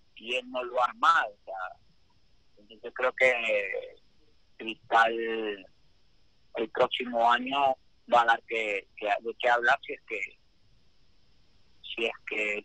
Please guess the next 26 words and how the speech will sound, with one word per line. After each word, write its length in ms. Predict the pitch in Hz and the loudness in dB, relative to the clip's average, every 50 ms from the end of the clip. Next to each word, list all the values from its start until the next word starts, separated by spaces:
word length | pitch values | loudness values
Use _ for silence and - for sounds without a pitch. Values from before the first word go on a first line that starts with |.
| - - | -6 -4
sigue 200 | - 127 131 123 | 0 0 2 2
Roberto, 380 | 110 104 110 127 - - - 107 | 4 4 6 6 4 4 0 -6
¿no? 120 | 107 120 120 | -2 0 0
al, 160 | 117 110 110 - | 0 0 0 -4
al 100 | - 104 104 | -6 -4 -2
mando. 340 | 104 131 127 113 104 98 - - - _ _ _ - | 0 0 0 0 -2 -12 -16 -18 -20 _ _ _ -6
Yo, 120 | - 120 - - - | -4 -4 -4 -2 -2
como 180 | - 127 127 117 | -4 -4 -2 -2
te 100 | - 104 | -2 -2
digo, 260 | 110 120 123 120 113 | 0 2 2 2 0
o 60 | 104 | 0
sea, 340 | - - 101 95 90 85 85 - _ _ _ _ - | -2 -2 -2 0 0 -2 -4 -10 _ _ _ _ 0
a 120 | - 107 113 | 2 2 2
Roberto 360 | 117 113 120 143 151 - 175 | 4 4 4 4 4 4 2
lo 100 | 170 139 - | 0 0 0
tiene 220 | 123 139 151 160 | -4 -6 -6 -4
que 120 | - 139 | -2 0
dejar 240 | 120 107 - 127 131 | 0 0 2 0 0
hacer 160 | 120 - 139 | 0 -2 -6
su 100 | - - | -12 -12
equipo 340 | 123 - - 135 - - 139 - | -14 -12 -14 -12 -8 -6 -6 -6
como 380 | - - 107 110 110 107 110 | -6 -8 -12 -10 -6 -2 2
a 60 | 123 | 2
él 160 | 139 160 - 294 | 2 2 2 -2
le 80 | 147 | -2
parece. 420 | - 120 104 101 104 - - - | 2 4 4 4 2 -2 -10 -14